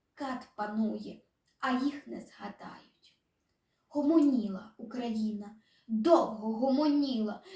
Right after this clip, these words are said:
довго-довго кров степами текла, червоніла. І день, і ніч,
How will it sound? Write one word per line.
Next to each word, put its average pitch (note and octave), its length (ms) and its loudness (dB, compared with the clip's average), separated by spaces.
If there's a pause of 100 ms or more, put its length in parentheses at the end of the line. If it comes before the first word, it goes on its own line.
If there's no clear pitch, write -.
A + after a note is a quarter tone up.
(140)
довго-довго C#4+ 1160 4
кров E4+ 340 4
степами E4+ 560 2
текла, E4+ 460 2
червоніла. F4 960 0 (240)
І D#4+ 160 2
день, F#4+ 360 6
і F#4+ 100 2
ніч, F#4+ 520 0